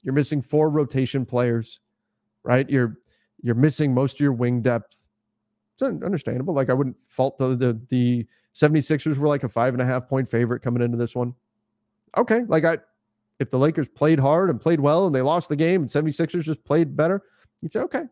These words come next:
they, they, they lost the game." That, that happens. That happens.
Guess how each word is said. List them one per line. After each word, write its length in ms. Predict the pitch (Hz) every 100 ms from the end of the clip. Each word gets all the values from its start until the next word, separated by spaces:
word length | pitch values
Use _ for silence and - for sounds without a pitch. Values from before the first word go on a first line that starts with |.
| _ -
they, 160 | 156 147 - -
they, 500 | 123 131 135 131 151
they 120 | 147
lost 260 | 156 185 165
the 60 |
game." 280 | 156 127 - -
That, 240 | 135 -
that 140 | 147 135
happens. 480 | 151 120 - - _ _ _ _ _ -
That 140 | 147
happens. 420 | 143 131 - -